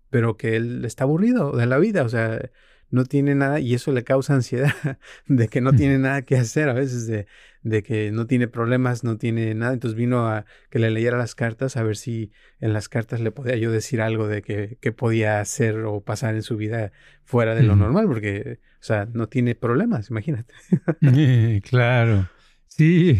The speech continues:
Speaker 2: ese es un, es, es curioso. Mucha gente tiene ese, el problema, y muchos, aunque no tengan mucho dinero,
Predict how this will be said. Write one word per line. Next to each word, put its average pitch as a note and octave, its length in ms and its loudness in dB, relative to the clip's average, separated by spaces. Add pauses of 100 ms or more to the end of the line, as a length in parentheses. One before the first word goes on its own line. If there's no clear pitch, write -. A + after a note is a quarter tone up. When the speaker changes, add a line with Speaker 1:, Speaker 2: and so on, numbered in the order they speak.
Speaker 2:
ese C3 360 2
es - 160 -6
un, C3 600 0 (360)
es, B2+ 360 0
es D3 160 0
curioso. B2 640 0
Mucha A#2+ 320 -2
gente C3 280 -4
tiene B2+ 440 -2 (500)
ese, A2+ 800 2 (360)
el B2 160 4
problema, C#3 580 4
y C#3+ 100 4
muchos, E3+ 380 4
aunque C#3 240 4
no C3 140 4
tengan D#3 260 2
mucho D#3 240 -2
dinero, C3 380 4